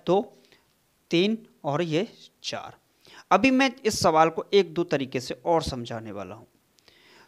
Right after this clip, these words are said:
तो आपको कंप्लीट अगर पढ़ना है, कंप्लीट तरीके से पढ़ना है, तो आपको डेली के डेली क्लास में आना होगा। जितनी ज़्यादा आप प्रैक्टिस करेंगे, उतना ज़्यादा सीखेंगे, क्योंकि शिक्षा वह शेरनी का दूध है,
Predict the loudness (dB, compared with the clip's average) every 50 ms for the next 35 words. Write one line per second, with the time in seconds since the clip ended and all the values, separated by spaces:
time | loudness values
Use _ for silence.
0 | _ _ 4 6 6 6 4 4 2 2 4 4 4 2 -2 -8 _ _ _ 4
1 | 4 4 4 0 -2 0 2 4 4 2 6 6 6 8 8 6 6 6 4 4
2 | 4 4 4 2 2 0 -4 -8 -10 -4 -2 -2 -2 -2 -4 -2 0 0 0 0
3 | 2 2 4 4 4 4 2 2 2 0 -2 0 -2 -2 0 0 0 0 0 -2
4 | -4 -4 -4 0 0 0 0 -2 -2 0 2 2 2 2 0 2 2 2 0 0
5 | -2 2 2 2 4 4 2 2 2 0 0 -2 -2 -2 -2 -6 -6 -8 -8 -8
6 | -12 _ _ _ -4 -4 -2 -2 -4 -6 -8 -10 -12 -10 -10 -10 -12 -12 -14 _
7 | _ _ _ -20 -18 -18 -18 -14 -2 0 0 0 2 2 2 4 4 2 2 -2
8 | -6 -12 -18 _ -12 0 4 6 6 8 8 8 8 8 6 4 2 0 0 0
9 | -6 -8 -6 0 2 2 4 4 2 0 -4 -2 -4 -6 -4 2 4 4 4 4
10 | 2 0 2 2 -2 -2 -4 -10 _ -16 -12 -10 -10 -10 -10 -12 -10 -10 -10 -10
11 | -10 -12 -14 -20 -20 -20 -18 -2 0 0 2 4 2 2 2 0 -2 -2 0 4
12 | 6 8 8 6 6 6 6 6 6 8 8 8 8 8 4 0 0 2 2 2
13 | 4 2 0 0 0 0 0 0